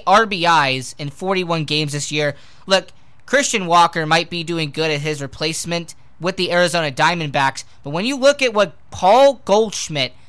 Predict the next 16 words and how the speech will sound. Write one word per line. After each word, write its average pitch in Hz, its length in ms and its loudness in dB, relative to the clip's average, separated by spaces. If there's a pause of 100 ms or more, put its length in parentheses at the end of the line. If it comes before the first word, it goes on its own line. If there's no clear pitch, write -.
has 147 180 0
been 160 100 -6
able 214 300 -2
to 208 100 -10
do 175 260 -4
since 143 280 -8
coming 202 340 -4
over 180 260 0
from 160 200 -12
Saint 165 280 -6
Louis, 160 380 -4 (260)
he 190 160 -4
has 214 120 0
been 202 240 2
a 165 160 -2
definite, 190 720 -2